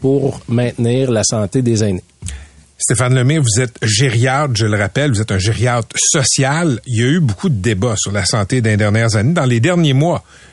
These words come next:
Speaker 2: il y a eu tout ce projet de loi qui va instaurer Santé Québec. Ça a été dénoncé comme une approche centralisatrice, top-down, là, où les ordres vont partir d'en haut pour aller vers le bas.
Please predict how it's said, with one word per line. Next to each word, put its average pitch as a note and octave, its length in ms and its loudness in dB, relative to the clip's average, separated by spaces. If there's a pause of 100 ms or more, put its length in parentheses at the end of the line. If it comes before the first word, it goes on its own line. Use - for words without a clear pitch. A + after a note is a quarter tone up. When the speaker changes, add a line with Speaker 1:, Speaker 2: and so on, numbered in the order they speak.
Speaker 2:
il G2 80 -6
y A2 40 0
a A2+ 40 2
eu C#3 120 2
tout - 160 -6
ce - 120 0
projet B2+ 400 0
de G#2+ 100 0
loi C3 180 2
qui - 140 -6
va G2+ 160 0
instaurer G2+ 500 -2
Santé B2 520 0
Québec. A#2 480 -2 (480)
Ça - 180 0
a G3 40 2
été G3 200 0
dénoncé E3 540 2
comme C#3+ 240 0
une B2+ 80 2
approche B2 320 -2 (120)
centralisatrice, B2 960 0 (120)
top-down, C3+ 640 0
là, B2 80 2
où A2+ 140 2
les G#2+ 260 2
ordres C3 160 0
vont G#2+ 80 2
partir G#2+ 300 -2
d'en A2 160 0
haut B2 160 0
pour A#2 120 -4
aller A2 160 2
vers A2+ 200 0
le F#2+ 100 0
bas. C#3 240 -4